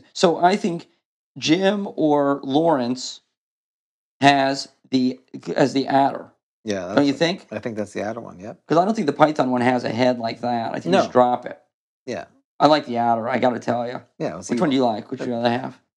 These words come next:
Speaker 2: Um, well, I like the other one because it can constrict them.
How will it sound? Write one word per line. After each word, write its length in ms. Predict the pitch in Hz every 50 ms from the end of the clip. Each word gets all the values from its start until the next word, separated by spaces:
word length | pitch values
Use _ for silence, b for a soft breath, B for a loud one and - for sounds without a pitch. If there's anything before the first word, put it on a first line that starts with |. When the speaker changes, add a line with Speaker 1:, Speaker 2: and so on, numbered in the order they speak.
| _ -
Speaker 2:
Um, 400 | 190 190 190 190 190 180 180 180 _ _ -
well, 240 | 170 170 170 170 170 170
I 80 | 170
like 240 | 165 180 196 185 -
the 80 | 170 170
other 160 | 180 180 180
one 220 | 160 151 139 135
because 680 | 131 123 123 - - 143 139 135 135 131 131 131 123 131 -
it 140 | 135 - -
can 120 | 131 117
constrict 520 | 107 - 113 107 - - - 151 151 - -
them. 160 | - -